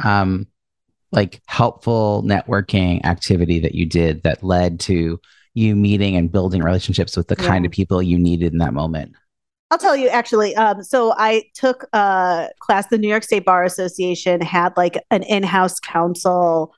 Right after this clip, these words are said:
Speaker 2: one day, learn everything you'll ever need to know about being in-house situation, right? And they do these things every once in a while. And I went,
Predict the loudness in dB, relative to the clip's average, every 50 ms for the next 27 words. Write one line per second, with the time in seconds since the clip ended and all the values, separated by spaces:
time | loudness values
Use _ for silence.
0 | _ _ _ _ -10 -4 -2 0 2 2 2 0 -2 -4 -2 0 2 2 2 2
1 | 2 2 2 2 2 0 -2 0 2 2 2 2 2 0 0 0 0 0 0 0
2 | 0 0 2 2 2 2 0 0 -2 -4 -2 -2 -4 -4 -6 -8 -2 0 2 2
3 | 2 2 2 2 0 2 2 0 0 0 0 -2 -6 -6 -8 -12 -12 -10 -6 -6
4 | -6 -4 -4 -4 -4 -4 -6 -10 -14 -8 -4 -2 0 0 2 2 2 2 2 0
5 | -4 -8 -10 -8 -8 -8 -8 -6 -6 -6 -6 -6 -10 -6 -4 -4 -2 -2 -2 -2
6 | -2 -4 -6 -8 -8 -8 -6 -4 -4 -6 -6 -10 -16 -20 -20 -20 -20 -20 -20 _
7 | -4 -2 0 2 2 2 0 0 0 0 2 2 0 -2 -4